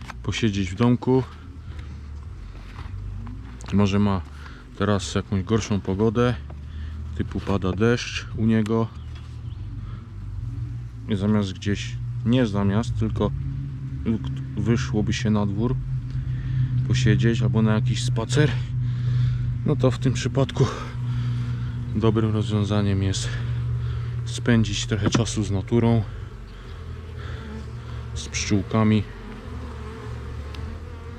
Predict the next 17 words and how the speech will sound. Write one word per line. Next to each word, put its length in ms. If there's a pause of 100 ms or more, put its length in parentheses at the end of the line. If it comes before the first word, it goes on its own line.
(640)
Dobra. 340 (1300)
Jedna 300
ramka 300
wyciągnięta. 800 (760)
Zobaczmy, 480
jaka 180
tu 180
sytuacja. 760 (880)
Ciężko 360
mi 120
wychodziła 420
ta 140
ramka. 340
Widać, 260
że 100
środkiem 520
był 220